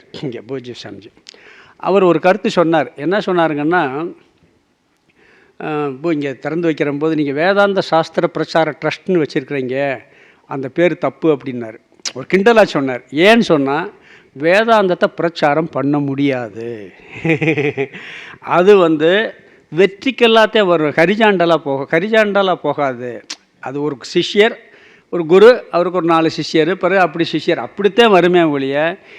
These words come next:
இது மொத்தமா உட்கார்ந்து ஆயிரம் பேர் உட்கார்ந்தாலும் வேதாந்த பிரச்சாரம் பண்ண முடியாது. பிரச்சாரம் சொல்றதே அது இதுக்கு சொன்னார். அப்படி இது கம்மியாத்தான் இருப்பாங்க. அதனால, "என்னடா ஆள் இவ்வளோ கம்மியா வந்திருக்கிறதெல்லாம்?" கம்மியாத்தான் வரும்.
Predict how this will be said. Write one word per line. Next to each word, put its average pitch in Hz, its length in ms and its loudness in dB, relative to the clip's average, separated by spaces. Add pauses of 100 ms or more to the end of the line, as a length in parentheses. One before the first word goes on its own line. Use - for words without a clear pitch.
(120)
இது 175 160 2
மொத்தமா 226 500 4
உட்கார்ந்து 196 320 2
ஆயிரம் 170 300 4
பேர் 196 120 2
உட்கார்ந்தாலும் 170 520 4
வேதாந்த 165 420 4
பிரச்சாரம் 156 440 0
பண்ண 139 220 -2
முடியாது. 117 600 -10 (260)
பிரச்சாரம் 196 580 2 (100)
சொல்றதே 165 340 2
அது - 320 0 (640)
இதுக்கு 196 220 -6
சொன்னார். 151 460 -2
அப்படி 196 440 -2 (720)
இது 156 220 -14
கம்மியாத்தான் 180 680 -8
இருப்பாங்க. 135 380 -14 (800)
அதனால, 175 420 -6
"என்னடா 190 260 -4
ஆள் 185 140 -2
இவ்வளோ 175 200 -6
கம்மியா 180 380 -6
வந்திருக்கிறதெல்லாம்?" 165 720 -8
கம்மியாத்தான் 156 640 -10
வரும். 156 320 -10